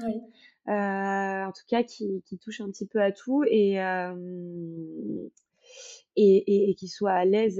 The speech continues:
Speaker 2: avec, euh, ces choses-là, ou alors qu'elles trouvent, euh, une spécialité, euh, et c'est, c'est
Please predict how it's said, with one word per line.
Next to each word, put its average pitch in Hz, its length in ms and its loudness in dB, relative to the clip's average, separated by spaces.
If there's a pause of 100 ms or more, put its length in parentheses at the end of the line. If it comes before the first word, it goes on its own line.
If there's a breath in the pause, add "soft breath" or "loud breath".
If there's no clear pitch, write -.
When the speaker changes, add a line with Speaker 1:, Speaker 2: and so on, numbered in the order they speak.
(140)
Speaker 2:
avec, 185 400 -8
euh, 175 140 -14
ces 190 140 -10
choses-là, 196 560 -4
ou 202 120 0
alors 190 260 -4
qu'elles 175 160 -14
trouvent, 196 240 -18 (100)
euh, 180 220 -20
une 180 80 -20
spécialité, 190 760 -6
euh, 180 140 -10 (480)
et 185 100 -2
c'est, 180 240 -4
c'est - 580 -6